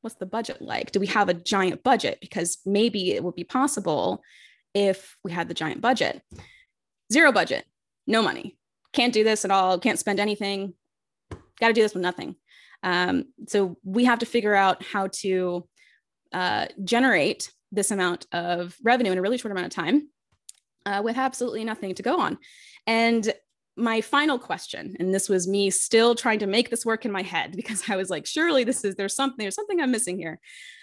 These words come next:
Uh, my final question was, "What is the average deal size of what it is that we're selling?"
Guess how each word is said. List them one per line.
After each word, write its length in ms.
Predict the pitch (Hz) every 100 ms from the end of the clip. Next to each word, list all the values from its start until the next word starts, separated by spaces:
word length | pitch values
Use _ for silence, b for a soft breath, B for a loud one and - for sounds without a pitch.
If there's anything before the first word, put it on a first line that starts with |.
| B
Uh, 240 | 196 180 180
my 140 | 185
final 340 | - 247 277
question 480 | 285 202 196 - 190
was, 360 | 170 170 165 180
"What 160 | 196
is 100 | 233 262
the 140 | -
average 480 | 180 190 196 185 175
deal 540 | 196 196 233 247 226 -
size 580 | - 135 143 196 226 - B B B
of 260 | 190 190 180
what 220 | 175 185
it 60 | 185
is 120 | 170
that 100 | -
we're 100 | 175
selling?" 600 | - 349 208 143 - 202